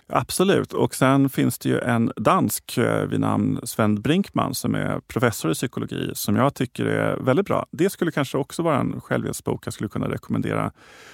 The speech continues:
Han skrev en bok som heter Stå fast och som är på ett sätt en kritik mot, eh, självhjälpslitteraturen, eh, där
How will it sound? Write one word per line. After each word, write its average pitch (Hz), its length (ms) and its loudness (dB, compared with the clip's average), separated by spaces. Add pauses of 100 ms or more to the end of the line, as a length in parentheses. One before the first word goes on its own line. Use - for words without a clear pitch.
(180)
Han 160 140 6
skrev 151 320 4
en 139 340 4
bok 120 400 2 (200)
som - 160 -8
heter - 140 -8
Stå - 300 -2
fast - 680 -6 (500)
och - 300 -2
som 127 240 2
är 107 440 0 (480)
på 156 100 4
ett 160 80 0
sätt - 180 -2
en 117 100 0
kritik - 600 -2
mot, 131 460 -4
eh, 120 220 0 (240)
självhjälpslitteraturen, 113 1160 0
eh, - 300 -6
där - 360 -6